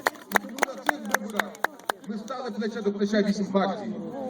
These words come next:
На цих виборах, ви ж подивіться, і Свобода, і Удар поруч. І тут приїжджає Продан.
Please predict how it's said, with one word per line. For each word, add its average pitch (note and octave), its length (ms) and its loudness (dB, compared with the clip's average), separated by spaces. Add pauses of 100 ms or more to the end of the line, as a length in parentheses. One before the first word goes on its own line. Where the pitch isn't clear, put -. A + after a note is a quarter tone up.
(140)
На A#3 120 8
цих C#4+ 220 4
виборах, A3 460 6
ви A3 80 6
ж - 80 4
подивіться, G#3 600 4 (500)
і C4 60 4
Свобода, G#3 720 6
і G#3+ 60 2
Удар A3 380 4
поруч. G#3 320 8 (520)
І A#3 120 6
тут A#3+ 420 6
приїжджає A3 680 4
Продан. F#3+ 360 4